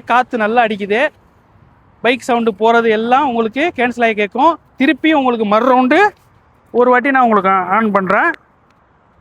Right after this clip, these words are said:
ஆ, திருப்பி இப்போ ப்ளூ கலர்ல ஆயிடுச்சு. திருப்பி சவுண்டு எல்லாம் கேட்கும். கேக்குதுங்களா? நீங்க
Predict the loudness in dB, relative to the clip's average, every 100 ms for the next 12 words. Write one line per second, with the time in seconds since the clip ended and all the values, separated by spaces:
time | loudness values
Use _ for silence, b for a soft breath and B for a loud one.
0 | _ -4 -2 0 -2 -2 -2 -2 -2 _
1 | _ _ -16 -14 -18 -18 _ _ _ _
2 | -2 -2 -2 _ _ -10 0 0 4 2
3 | 4 2 0 -4 -2 -4 -2 -2 0 0
4 | 0 0 0 -2 -4 -4 -10 -14 -16 -16
5 | -14 -4 -2 -2 0 0 0 -4 -16 -20
6 | -20 -12 -6 -2